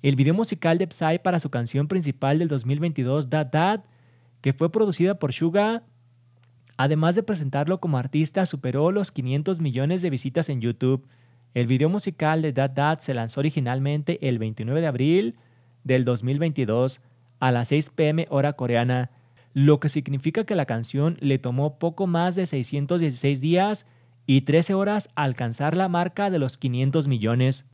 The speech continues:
That That es ahora el quinto video musical de Psy en superar quinientos millones de visitas después de Gangnam Style, Gentleman, Oppa Is Just My Style y Daddy, y el primer video musical en solitario de Suga en alcanzar este récord.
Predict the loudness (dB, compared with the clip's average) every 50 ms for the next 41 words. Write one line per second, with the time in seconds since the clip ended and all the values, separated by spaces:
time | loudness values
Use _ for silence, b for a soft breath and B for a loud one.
0 | _ 0 2 2 2 2 2 2 2 2 2 0 -2 0 2 2 2 2 4 4
1 | 2 2 0 -2 -2 0 0 0 0 0 0 2 0 0 0 -2 -4 -4 -2 -2
2 | 0 0 -2 -4 -4 -4 -2 0 0 0 -2 -2 -4 -4 -4 -4 -6 -4 -2 -2
3 | -2 -2 -2 -2 -2 -2 0 0 0 -2 -2 -4 -4 -2 -2 -4 -2 -2 -2 -2
4 | -2 -2 -2 -2 -2 -2 -4 -6 -2 2 2 2 2 0 -6 -8 -6 -4 -4 -2
5 | -2 -2 0 0 -2 -2 -2 -2 -4 -4 -4 -4 -4 -2 -2 -2 -2 -4 -8 -8
6 | -6 -4 -4 -2 -2 -4 -2 -2 0 0 -2 -2 -4 -8 b b b b b b
7 | b b b b b _ -2 -2 0 2 2 2 2 0 0 -2 -4 -4 -4 -8
8 | -8 -6 -4 -4 -2 -4 -6 -8 -6 -4 -2 0 0 0 0 -2 -2 -6 -8 _
9 | _ _ -4 -4 -4 0 0 2 2 4 2 2 0 -4 b b b b b 2
10 | 2 2 2 2 0 0 0 0 0 0 2 0 0 0 0 -4 -8 -4 -2 0
11 | 0 0 0 -2 -2 -4 -4 -2 -2 -2 0 0 0 -2 -2 -4 -2 -4 -2 0
12 | 0 0 0 -2 -2 -4 -6 -8 -4 -2 0 0 0 -2 -2 -2 -2 -2 -2 -4
13 | -2 0 0 0 0 -2